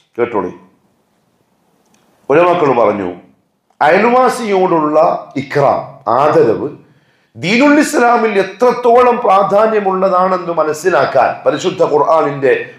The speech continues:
ഒരേ ഒരു ആയത്ത് മതി. സൂറത്തുൽ നിസാഇലെ മുപ്പത്താറാമത്തെ ആയത്ത്. അള്ളാഹു പറഞ്ഞു, "വഅബ്ദുല്ലാഹ വലാ തുശ്രികൂ ബിഹി ഷൈഅ." നിങ്ങൾ അള്ളാഹ്ക്ക് മാത്രം ഇബാദത്ത് ചെയ്യണം,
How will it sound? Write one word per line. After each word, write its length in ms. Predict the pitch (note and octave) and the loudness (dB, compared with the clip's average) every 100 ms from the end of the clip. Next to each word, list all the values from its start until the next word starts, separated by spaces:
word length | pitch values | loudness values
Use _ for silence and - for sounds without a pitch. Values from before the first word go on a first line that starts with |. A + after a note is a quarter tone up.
| _ | _
ഒരേ 340 | - F3+ A#3 B3+ | 0 2 4 2
ഒരു 200 | B3 F#3 | 2 0
ആയത്ത് 340 | C3+ D3 C#3 C3 | 0 0 0 -2
മതി. 200 | G2 E2 - | -4 -6 -4
സൂറത്തുൽ 320 | D#3 E3 D#3+ | 0 0 -2
നിസാഇലെ 400 | C#3+ D#3+ D#3 C3+ | -4 -4 -4 -2
മുപ്പത്താറാമത്തെ 720 | B2+ B2 A#2+ A2 G#2 F2+ E2+ | -6 -6 -4 0 0 -2 -6
ആയത്ത്. 320 | D#2+ - - C3+ | -8 -12 -8 0
അള്ളാഹു 240 | D3+ C#3 | 2 2
പറഞ്ഞു, 400 | B2 G2+ A#2+ F3+ - - - - - | 2 0 -2 -6 -8 -20 -20 -20 -2
"വഅബ്ദുല്ലാഹ 800 | B2+ D3 D3+ D3+ D#3 D#3 F#3 D#3 | 2 2 2 0 -2 0 2 2
വലാ 320 | C#3+ C#3 C3+ C3 | 2 2 2 0
തുശ്രികൂ 500 | F3 - C3+ C3 B2 | -4 -8 -8 -8 -10
ബിഹി 300 | A#2+ C#3+ A#2 | -6 -6 -6
ഷൈഅ." 640 | G#2 G#2+ F#2+ G2 D#3 - - - _ _ _ _ _ | -8 -8 -6 -2 -2 -2 -14 -20 _ _ _ _ _
നിങ്ങൾ 180 | A2 C#3+ | 0 2
അള്ളാഹ്ക്ക് 400 | D3+ D3+ G3+ G3+ | 2 4 2 2
മാത്രം 440 | F#3 E3+ F3 F3+ D3+ | 2 2 2 0 0
ഇബാദത്ത് 440 | D#3+ F#3+ F#3 F#3+ | 2 2 0 -2
ചെയ്യണം, 420 | D3 A#2+ B2 G3+ | -4 -2 -4 -6